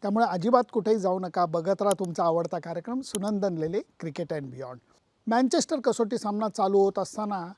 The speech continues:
आपण सगळेजण म्हणत होतो की कोणाची अपेक्षा नव्हती की भारतीय संघ दौऱ्यावर आलेला असताना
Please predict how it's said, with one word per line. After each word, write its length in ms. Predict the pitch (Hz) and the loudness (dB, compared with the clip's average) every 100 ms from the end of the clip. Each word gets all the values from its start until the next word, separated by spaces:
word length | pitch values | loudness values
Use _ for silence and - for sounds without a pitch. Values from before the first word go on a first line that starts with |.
| _ _ _ _ | _ _ _ _
आपण 240 | 220 220 339 | -2 0 0
सगळेजण 520 | - 202 262 240 254 | -2 4 6 6 4
म्हणत 300 | 208 190 196 190 | 2 0 -2 -2
होतो 220 | 175 214 | 0 -2
की 140 | 254 | -2
कोणाची 440 | - 214 226 - 240 | -4 0 0 2 0
अपेक्षा 400 | 175 208 - 202 | 0 -4 -2 -4
नव्हती 300 | 175 180 196 | -4 -6 -4
की 120 | 220 | -2
भारतीय 420 | 151 175 180 247 | -4 -6 0 0
संघ 260 | - 214 233 | 0 0 0
दौऱ्यावर 520 | 185 180 196 202 196 | 0 0 2 2 2
आलेला 340 | 180 185 180 | 2 0 -2
असताना 760 | 165 156 - 240 208 165 147 | -2 -6 -2 0 2 0 -8